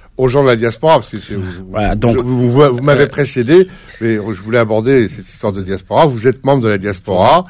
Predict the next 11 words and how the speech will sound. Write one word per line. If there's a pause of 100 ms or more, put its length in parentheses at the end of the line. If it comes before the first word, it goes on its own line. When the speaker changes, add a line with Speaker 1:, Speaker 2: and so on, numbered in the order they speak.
(120)
Speaker 2:
Tout
à
fait.
Speaker 1:
et
vous
avez
voulu,
à
la
fin,
concilier